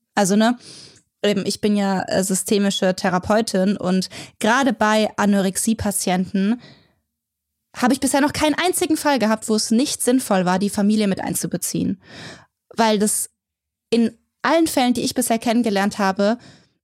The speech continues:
war das Kind da quasi der Ausdruck von einem Problem, was da in diesem System war. Und natürlich frag ich mich dann direkt, okay, wie, wie ist es weiter in dieser Familie weitergegangen?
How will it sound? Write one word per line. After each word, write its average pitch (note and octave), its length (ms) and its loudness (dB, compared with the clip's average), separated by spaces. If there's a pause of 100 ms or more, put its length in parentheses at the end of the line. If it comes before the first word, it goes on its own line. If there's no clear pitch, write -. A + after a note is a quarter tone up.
(1120)
war A3+ 420 0 (200)
das - 240 0
Kind C#4+ 300 2
da A#3+ 100 2
quasi G#3+ 440 0
der G3 280 -2
Ausdruck A3+ 520 -2
von G#3+ 260 0
einem G3 460 -2 (100)
Problem, G#3 400 0
was F#3 160 0
da F#3 120 2
in F#3 60 2
diesem F#3+ 200 0
System A#3+ 640 0
war. D4 340 0 (1300)
Und B3+ 120 2
natürlich C#4+ 400 0
frag - 220 -2
ich - 140 0
mich C#4+ 160 2
dann A3+ 360 2 (600)
direkt, G#3 480 -2 (280)
okay, A3 360 0
wie, A#3 320 0 (440)
wie A#3+ 340 2
ist - 240 -2
es A3+ 220 0
weiter A3 340 0
in G#3 60 -2
dieser G#3+ 180 0
Familie G#3+ 380 0
weitergegangen? G3+ 840 0